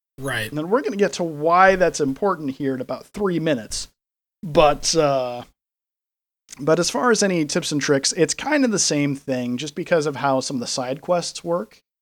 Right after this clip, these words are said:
Speaker 2: Um, I mean, there's n-, there's, there's only a handful of, um, quest rewards that you're probably gonna need,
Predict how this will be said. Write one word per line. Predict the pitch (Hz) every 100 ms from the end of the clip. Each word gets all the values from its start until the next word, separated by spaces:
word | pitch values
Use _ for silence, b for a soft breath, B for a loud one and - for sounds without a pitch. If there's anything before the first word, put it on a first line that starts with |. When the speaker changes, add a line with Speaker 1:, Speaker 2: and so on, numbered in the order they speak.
| _ _ _ -
Speaker 2:
Um, | 131 131 131 127 123 120 110 - _ _ _ _ _ - - -
I |
mean, | 170 208
there's | 262
n-, | 277 262
there's, | 190 190 185 -
there's | 160 165
only | 294 320 208
a |
handful | 127 - - 123 151 160 156 156 139 - 120 117 113 117
of, | 123 117 113 113 113 _ _ _ _ _ _ -
um, | 135 123 117 113 110 107 -
quest | - 147 -
rewards | 135 123 120 117 120
that | 131
you're | 117 117
probably | - 165 156 143
gonna | 131 120
need, | 123 123 131 143